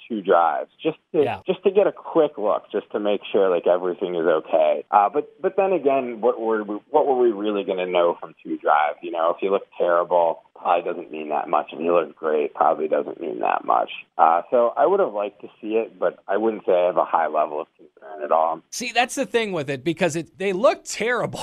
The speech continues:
Speaker 2: <laughs> on offense without him in there. But then you're thinking, well, obviously in preseason, they're not showing the whole playbook.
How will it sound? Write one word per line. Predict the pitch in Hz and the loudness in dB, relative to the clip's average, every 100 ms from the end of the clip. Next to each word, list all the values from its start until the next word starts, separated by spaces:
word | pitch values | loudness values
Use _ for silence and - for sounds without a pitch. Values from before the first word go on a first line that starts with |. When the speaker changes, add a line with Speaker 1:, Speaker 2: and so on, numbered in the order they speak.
| - | -2
Speaker 2:
<laughs> | 202 | 0
on | 160 156 | 0 0
offense | 170 190 185 151 - | 4 4 4 -4 -4
without | 147 185 202 | -2 0 0
him | 170 | -2
in | 190 | -6
there. | 175 139 | -6 -4
But | 175 | -4
then | 254 285 | -2 -2
you're | 262 | -2
thinking, | 220 226 202 196 | -2 -4 -2 -2
well, | 180 190 190 - | 2 4 2 0
obviously | 226 240 233 214 - 190 | -2 -2 -2 -4 -4 -2
in | 165 | -2
preseason, | - 185 175 190 160 165 | -4 -6 -6 -6 -8 -6
they're | 185 180 | -6 -6
not | 180 175 160 - | -6 -4 -6 -8
showing | - 170 156 139 | -6 -4 -2 -2
the | 123 | -4
whole | 113 135 | -4 -4
playbook. | 110 147 156 147 113 | -4 -6 -6 -4 -8